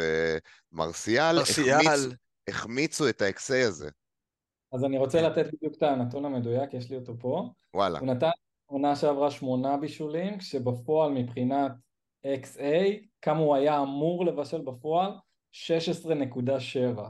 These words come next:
Speaker 1: כפול.
Speaker 3: פאקינג יותר מפי שתיים, זה כאילו,
Speaker 2: אני,
Speaker 3: מספרים
Speaker 2: היה לי אותו, היה לי אותו בכל הסיבוב האחרון של שנה שעברה,
Speaker 3: כן.
Speaker 2: ואני
Speaker 3: כן.
Speaker 2: אכלתי את כל החרא הזה.
Speaker 1: עם הקו-, משקופים, ו-, וואו, מה לא היה
Speaker 2: קורות,
Speaker 1: שם?
Speaker 2: עדיפות,
Speaker 1: וואו.
Speaker 2: החמצות
Speaker 3: זה היה
Speaker 2: מהקו.
Speaker 3: פשוט לא הגיוני,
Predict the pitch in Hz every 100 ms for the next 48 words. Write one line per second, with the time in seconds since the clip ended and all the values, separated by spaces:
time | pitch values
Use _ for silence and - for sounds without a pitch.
0 | - - - 123 156 170 151 135 123 -
1 | 143 - 135 120 - 120 120 - 120 117
2 | 120 117 113 110 107 - _ _ 139 156
3 | 180 180 151 151 233 202 - 104 - 131
4 | 147 190 180 170 190 196 196 190 190 165
5 | 190 180 160 165 - 147 135 127 127 120
6 | 123 127 127 143 147 156 - 160 156 175
7 | 190 143 117 113 _ _ _ _ _ _
8 | - 95 92 - 107 104 - - 139 -
9 | 180 170 143 117 104 107 107 - - 117
10 | 113 92 160 151 175 170 151 139 143 143
11 | 123 - 180 170 160 143 - - 90 90
12 | 85 - - 175 135 147 151 165 175 156
13 | 151 143 147 139 123 120